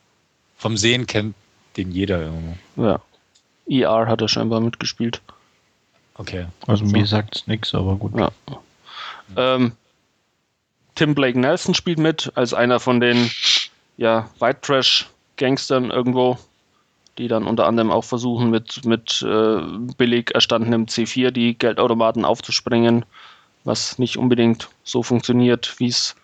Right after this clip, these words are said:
Speaker 2: funktionieren soll. Jeffrey Tambor spielt mit als, äh, äh, Bankdirektor. Ja, Pruitt Taylor Vince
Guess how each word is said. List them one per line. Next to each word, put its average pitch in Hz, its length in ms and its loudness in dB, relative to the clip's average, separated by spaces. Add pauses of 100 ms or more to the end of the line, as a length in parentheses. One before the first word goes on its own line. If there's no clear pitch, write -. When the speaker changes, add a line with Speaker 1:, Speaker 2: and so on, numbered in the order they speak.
(440)
Speaker 2:
funktionieren 123 540 2
soll. 120 280 2
Jeffrey 123 360 0
Tambor 139 420 0
spielt 131 240 -2
mit 135 300 0
als, 113 500 0
äh, - 40 -2
äh, 98 760 2
Bankdirektor. 127 920 2 (1120)
Ja, 107 260 0 (800)
Pruitt 123 320 0
Taylor 117 300 4
Vince - 580 0